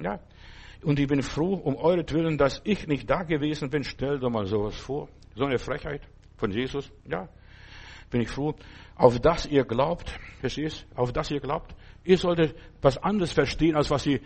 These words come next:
Pharisäer und Sadduzäer sagen von der Auferstehung. Verstehst, was für eine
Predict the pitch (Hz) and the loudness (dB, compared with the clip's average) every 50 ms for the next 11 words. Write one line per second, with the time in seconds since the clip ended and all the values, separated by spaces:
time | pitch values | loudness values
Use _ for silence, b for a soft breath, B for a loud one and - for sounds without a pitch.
0 | B B B B - - - 156 165 156 151 147 131 104 - 147 170 185 170 156 | B B B B -6 4 6 6 8 8 8 4 4 4 4 0 2 2 2 0
1 | 147 120 95 - 147 151 156 156 - - 151 160 165 151 - 139 139 151 147 131 | 0 -2 0 0 2 4 2 2 0 0 0 0 0 2 2 2 0 0 0 -2
2 | 143 131 127 - 127 127 - 120 110 - - 131 139 151 151 143 - 143 131 143 | 0 0 2 2 2 2 2 0 -2 -2 -4 -2 0 0 0 0 -2 -4 -2 0
3 | 135 - 127 113 - - - - 131 127 123 120 113 | 0 0 0 0 -2 -4 2 2 4 4 4 2 0